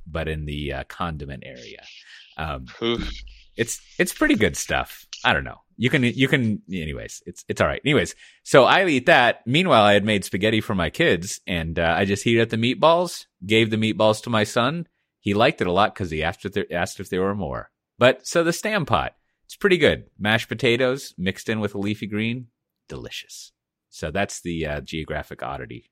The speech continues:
Speaker 1: for this week. But, you know, if I w-, if I went, uh, uh, I went to the Albert Heijn to pick up my, uh, my Stam Pot, and let's say they were all out, and then I had to bike the eight to ten minutes to the Albert Heijn closest to us. I mean, that's eight or ten minutes I got,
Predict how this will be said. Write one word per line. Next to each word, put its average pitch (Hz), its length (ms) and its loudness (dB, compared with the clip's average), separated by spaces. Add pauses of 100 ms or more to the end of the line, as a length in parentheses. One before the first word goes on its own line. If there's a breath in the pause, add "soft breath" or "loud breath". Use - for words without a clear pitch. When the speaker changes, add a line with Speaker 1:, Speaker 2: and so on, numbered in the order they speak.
(140)
Speaker 1:
for 64 100 -12
this 58 220 -16
week. 67 220 -12 (560 soft breath)
But, 104 180 4
you 131 80 0
know, 98 260 4 (600 soft breath)
if 101 120 4
I 151 140 10
w-, 139 220 4
if 117 120 2
I 135 140 8
went, 117 380 4
uh, 85 460 4
uh, 78 340 -4 (360)
I 95 60 -6
went 110 140 0
to 113 80 -6
the 101 100 4
Albert 92 300 2
Heijn 104 240 2
to 76 80 -4
pick 101 180 -2
up 90 180 0
my, 80 360 -4
uh, 73 160 -4
my 82 140 -6
Stam 110 280 0
Pot, 95 140 -2
and 73 100 -4
let's 107 140 -2
say 139 100 6
they 123 140 6
were 107 100 8
all 104 220 6
out, 92 360 0 (400)
and 104 120 0
then 123 80 6
I 131 100 8
had 127 200 4
to 104 60 2
bike 95 500 0 (180)
the 101 100 0
eight 107 260 -2
to 107 100 -6
ten 104 200 -2
minutes 95 360 0
to 101 120 0
the 85 220 -2 (180)
Albert 90 300 0
Heijn 95 200 2
closest 101 500 -4
to 139 140 0
us. 170 280 -4 (340 soft breath)
I - 60 -4
mean, 107 120 2
that's 135 220 4
eight 113 180 4
or 101 60 4
ten 95 240 -2
minutes 90 300 -2
I 85 100 0
got, 87 160 -2